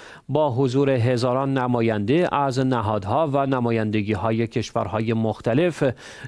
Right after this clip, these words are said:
در نیویورک آغاز شده و به مدت سه روز ادامه خواهد داشت.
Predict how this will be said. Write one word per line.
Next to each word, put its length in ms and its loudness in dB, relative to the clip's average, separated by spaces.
در 200 4
نیویورک 520 2
آغاز 400 0
شده 340 2
و 220 0
به 120 -2
مدت 440 0
سه 220 0
روز 280 2
ادامه 460 2
خواهد 400 -2
داشت. 380 -4